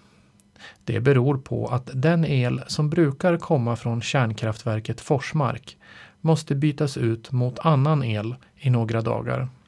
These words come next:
Åtta sidor T T. Lån kan bli dyrare. Det kan bli dyrare för folk att låna pengar.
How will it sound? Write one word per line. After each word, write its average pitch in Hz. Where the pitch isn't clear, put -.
Åtta 127
sidor 127
T 113
T. 113
Lån 127
kan 117
bli 101
dyrare. 113
Det 202
kan 123
bli 117
dyrare 127
för -
folk 104
att 113
låna 127
pengar. 131